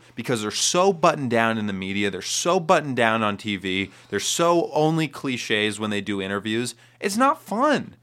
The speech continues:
Like, I, the no-, the fact that it's crazy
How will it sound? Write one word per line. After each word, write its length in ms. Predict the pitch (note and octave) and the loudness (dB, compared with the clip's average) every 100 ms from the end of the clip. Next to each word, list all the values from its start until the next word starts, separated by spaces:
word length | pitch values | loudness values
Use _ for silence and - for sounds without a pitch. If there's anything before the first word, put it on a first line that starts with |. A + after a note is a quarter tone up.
| _ - | _ -6
Like, 200 | G#2 - - - | -6 -6 -12 0
I, 140 | D#3+ - - - _ _ - | 0 -2 -16 -20 _ _ 0
the 120 | C#3 | 4
no-, 300 | F#3+ G3+ A3+ - | 6 4 2 -2
the 280 | - D#3 C#3+ | -6 -6 -4
fact 340 | - A3 B3+ - | -2 0 0 2
that 120 | G3+ | 0
it's 140 | D#3+ | 0
crazy 640 | - - F3 A3 B2 G#2 | -6 2 2 2 0 -2